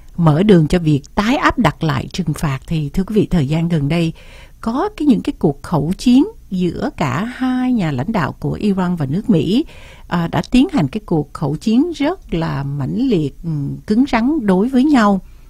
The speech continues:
Thì trong ngày, ừm, hôm qua, cố vấn của Tổng thống của Iran, ông Rouhani, à, tuyên bố là Mỹ nên quay lại thỏa thuận hạt nhân của năm hai ngàn mười lăm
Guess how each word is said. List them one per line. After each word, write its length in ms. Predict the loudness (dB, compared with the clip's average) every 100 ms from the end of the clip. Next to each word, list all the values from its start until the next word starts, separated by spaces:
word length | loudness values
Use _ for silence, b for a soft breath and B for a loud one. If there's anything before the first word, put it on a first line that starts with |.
| b -2
Thì 320 | 0 0 0
trong 580 | 0 0 2 2 2 2
ngày, 400 | 0 0 -2 -2 -6 -4
ừm, 540 | -2 -2 -2 -4 -8 -12 -20 -20 -16
hôm 240 | -6 -2 -2
qua, 360 | 0 2 0 -4 b b b b b
cố 200 | 2 4
vấn 260 | 6 4 2 2
của 200 | 4 4
Tổng 220 | 2 2
thống 200 | 0 2
của 300 | 4 4 4 2
Iran, 580 | 0 2 2 0 0 0
ông 260 | 0 2
Rouhani, 680 | 2 2 2 2 2 4 2 -2 B B B B
à, 180 | -2 0
tuyên 280 | 6 8 8
bố 380 | 6 6 4 0
là 360 | -2 0 0 0
Mỹ 500 | 0 2 4 4 2 6
nên 200 | 6 6
quay 300 | 4 6 4
lại 280 | 2 0 -2
thỏa 180 | 0 0
thuận 220 | 0 0
hạt 200 | 0 -4 2
nhân 280 | 4 4 2 b b b
của 120 | 0
năm 280 | 2 2 2
hai 260 | 0 -2 0
ngàn 280 | 0 0
mười 120 | 0 2
lăm 280 | 4 2